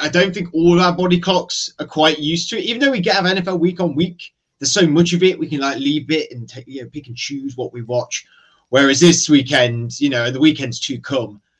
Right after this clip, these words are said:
there's just one game on, and it's so exciting. And sometimes, you know, our teams are gonna be on a little later than others. Gareth has been getting practicing this weekend for his Philade-, Philadelphia Eagles going up against the New York Giants. So what, what time in, what time in the morning is it starting?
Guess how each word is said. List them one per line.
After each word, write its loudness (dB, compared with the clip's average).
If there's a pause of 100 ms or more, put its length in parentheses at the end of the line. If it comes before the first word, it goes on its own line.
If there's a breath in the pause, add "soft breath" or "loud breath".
(220)
there's -6
just -6
one -6
game -6
on, -6
and -10
it's -4
so 0
exciting. -4
And -8
sometimes, 0
you 0
know, -2
our 0
teams 2
are 0
gonna -2
be 2
on -2 (420 soft breath)
a -2
little 2
later 2
than 0
others. 0
Gareth 0
has -12
been -4
getting -4
practicing -8
this -8
weekend -6
for -14
his -4
Philade-, -4
Philadelphia -6
Eagles -4
going -6
up -16
against -10
the -12
New -10
York -6
Giants. -8
So -6 (160 soft breath)
what, 0
what -6
time 0
in, -6
what -6
time -4
in -6
the -6
morning -6
is -12
it -12
starting? -8